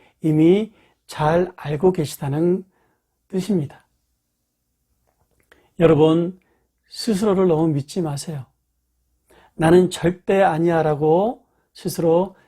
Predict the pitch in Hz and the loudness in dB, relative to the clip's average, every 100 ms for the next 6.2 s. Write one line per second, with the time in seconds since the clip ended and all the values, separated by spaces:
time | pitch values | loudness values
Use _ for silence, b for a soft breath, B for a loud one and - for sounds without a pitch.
0 | b - 147 139 175 156 156 147 160 156 | b -12 -10 -2 -2 -2 -6 -4 -4 -2
1 | 139 123 - - 131 - _ _ _ _ | -6 -10 -14 -14 -14 -16 _ _ _ _
2 | _ _ _ _ _ _ b b b b | _ _ _ _ _ _ b b b b
3 | 180 165 185 175 160 170 190 190 185 151 | 2 6 6 4 0 0 0 0 -2 -4
4 | 165 151 160 196 160 139 _ _ _ _ | -4 -2 -2 0 -2 -6 _ _ _ _
5 | _ _ - 156 190 202 165 131 127 135 | _ _ -6 -2 0 0 0 -2 -4 -4
6 | 185 | -6